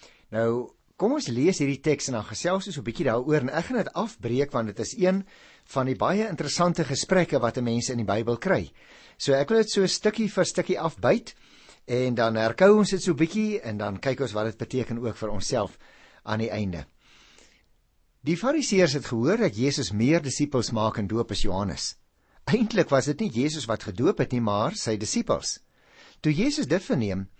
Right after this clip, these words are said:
het hy Judea verlaat en weer na Galilea toe gegaan. Hy moes deur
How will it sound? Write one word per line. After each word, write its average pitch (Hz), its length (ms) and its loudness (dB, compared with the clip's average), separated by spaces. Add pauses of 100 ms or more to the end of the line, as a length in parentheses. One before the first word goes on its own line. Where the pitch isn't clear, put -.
(280)
het 135 200 2
hy 147 80 4
Judea 127 400 0
verlaat 110 480 0
en 107 120 -6
weer 170 200 2
na 170 160 0
Galilea 127 480 -2
toe 117 120 -6
gegaan. 95 440 -8 (600)
Hy 139 180 4
moes 240 240 2
deur 104 360 -2